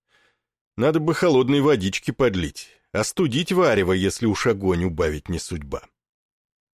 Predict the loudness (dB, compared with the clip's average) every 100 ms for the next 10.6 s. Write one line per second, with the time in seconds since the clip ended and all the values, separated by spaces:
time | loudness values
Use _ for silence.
0 | _ -8 -6 0 2 4 4 0 -4 -4
1 | 0 2 2 0 -2 0 2 2 0 -8
2 | -8 -6 -4 -6 -8 -16 -16 -18 _ _
3 | _ _ -8 -6 0 2 2 0 -6 -4
4 | -4 -6 -6 -4 -4 -6 -12 _ _ _
5 | _ _ _ -6 0 2 4 2 2 2
6 | 2 -2 -2 0 0 -2 0 0 2 0
7 | 0 0 -2 -2 -8 -12 -20 _ _ _
8 | -12 -10 -4 -2 -2 0 -2 0 0 0
9 | 2 2 2 0 2 2 2 0 2 2
10 | 0 0 0 -2 -4 -10